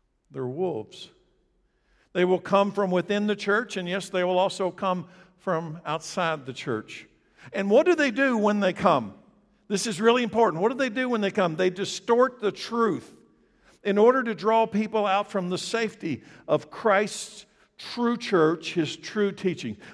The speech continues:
They distort the truth. So what is the truth? Paul says, "When I leave, they'll come."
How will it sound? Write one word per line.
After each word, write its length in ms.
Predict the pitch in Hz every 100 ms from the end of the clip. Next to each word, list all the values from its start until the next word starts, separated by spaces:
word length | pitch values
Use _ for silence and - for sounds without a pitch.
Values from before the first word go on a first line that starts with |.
| -
They 160 | 185 190
distort 600 | 190 190 - 220 220 220
the 80 | 202
truth. 360 | 247 214 -
So 180 | - 226
what 260 | 202 240 233
is 180 | 220 -
the 120 | 208
truth? 500 | 254 302 160 - - _ _ _ _ _ _ _ _ _ _ _ _ _ _ _ _ _ _ _ _ _ -
Paul 220 | 190 220
says, 320 | 202 156 -
"When 200 | 185 208
I 120 | 196
leave, 600 | 190 196 165 98 - - _ _ _ _ _ -
they'll 220 | 135 117
come." 340 | - 113 90